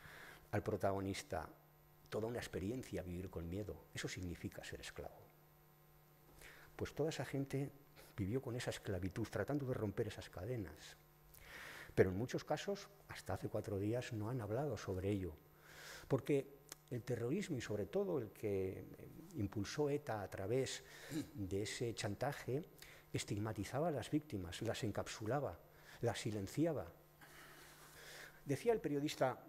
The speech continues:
em, em, Luciano Rincón, que hubo una época en la que tuvimos miedo de decir que teníamos miedo. Creo que pocas frases sintetizan como esa los efectos que tuvo el terrorismo en la sociedad vasca.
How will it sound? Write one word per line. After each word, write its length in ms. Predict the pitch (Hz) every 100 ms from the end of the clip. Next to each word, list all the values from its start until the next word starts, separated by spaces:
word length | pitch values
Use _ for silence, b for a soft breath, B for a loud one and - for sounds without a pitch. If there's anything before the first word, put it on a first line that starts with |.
| - - -
em, 480 | 117 104 95 90 92 -
em, 480 | 107 95 90 90 80 - - - - - - - - -
Luciano 340 | 139 107 123 113
Rincón, 460 | 95 - 110 95 - - - -
que 100 | -
hubo 180 | 131 143
una 240 | 156 131 127
época 400 | 131 131 - 131
en 100 | 107
la 100 | 101
que 120 | 101
tuvimos 560 | 107 101 127 139 120
miedo 500 | 104 107 123 120 127 - -
de 120 | 110
decir 380 | 98 92 185 185
que 120 | 110
teníamos 540 | 92 92 90 85 82 98
miedo. 320 | 87 76 76 - - - - - - B B B B
Creo 180 | - 175
que 100 | 165
pocas 240 | 160 139
frases 260 | - 165 -
sintetizan 500 | - 110 123 135 120
como 200 | - 120
esa 240 | 143 139 - B B B
los 200 | 113 -
efectos 380 | 123 147 - -
que 120 | 123
tuvo 220 | 127 117
el 60 | 104
terrorismo 500 | 104 104 101 - 95
en 60 |
la 60 | 87
sociedad 440 | - 98 95 85
vasca. 340 | 82 - -